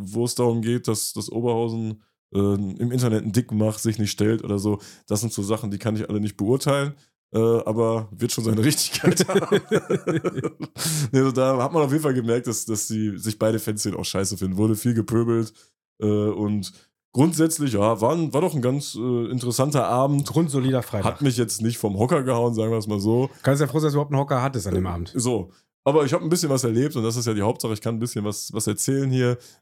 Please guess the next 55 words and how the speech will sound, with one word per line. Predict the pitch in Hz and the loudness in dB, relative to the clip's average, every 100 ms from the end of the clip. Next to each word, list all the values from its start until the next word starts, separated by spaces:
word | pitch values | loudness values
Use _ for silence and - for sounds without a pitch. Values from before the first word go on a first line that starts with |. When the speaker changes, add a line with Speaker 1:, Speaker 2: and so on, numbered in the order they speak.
| - | 0
Speaker 1:
Äh, | 117 120 110 - _ | 4 4 2 -2 _
sportlich | - - 135 170 - | -4 2 2 2 -4
ist | - | -6
die | 113 | -2
Liga | 127 127 | 0 2
jetzt | 120 | 0
wieder | 120 | 0
ein | 107 | -2
bisschen | - | -4
spannender | - - 101 110 135 | -6 -4 -2 -2 -2
geworden | 143 151 185 214 | 0 0 0 -4
durch | - - | -6 -2
den | 139 | 0
Sieg | 151 | 0
Speaker 2:
Stimmt, | 160 | 2
Speaker 1:
von | 160 | 2
Speaker 2:
Duisburg | 143 160 160 | 4 4 4
Speaker 1:
Oberhausen. | 165 180 170 | 4 2 0
Speaker 2:
hätte, | 135 | 0
wir | 127 | 0
haben | 151 | 0
ja | 170 151 | 0 0
im | 139 | -2
Aufruhr | 165 151 156 | -4 -2 -2
darüber | 143 | 0
geredet, | 143 151 | 0 -2
Duisburg | 135 165 - | -4 -4 -4
hätte | 135 185 | -2 -2
ja | 175 | -2
wegziehen | 190 - - 101 | -4 -8 -4 -2
Speaker 1:
Das | 113 | 0
Speaker 2:
können. | 120 | 2
Speaker 1:
wär, | 123 | 2
nee, | 117 107 | 0 0
für | 117 | 0
Duisburg | 131 135 | 0 0
wären's | 120 104 101 95 | 0 -2 -2 -2
Big | 180 - | -2 0
Points, | 190 190 214 - | 0 2 -2 -2
äh, | 165 170 165 | 0 0 2
im, | 170 | 0
im | 156 160 | 0 0
Aufstiegsrennen | 170 180 185 160 151 180 185 | 0 0 -4 -4 -2 0 0
gewesen. | 160 175 185 | 2 0 0
So | 135 135 | 0 0
ist | 147 | 0
Oberhausen | - 151 165 147 | 0 0 2 2
nochmal | 156 151 123 | 0 0 0
rangerückt, | 160 180 180 147 | 0 0 0 -2
macht | 147 | -4
das | 147 139 | -2 0
Ganze | 151 165 | -2 0
ein | 160 | -2
bisschen | 143 123 | -2 -2
spannender. | - 131 185 208 | 0 2 2 0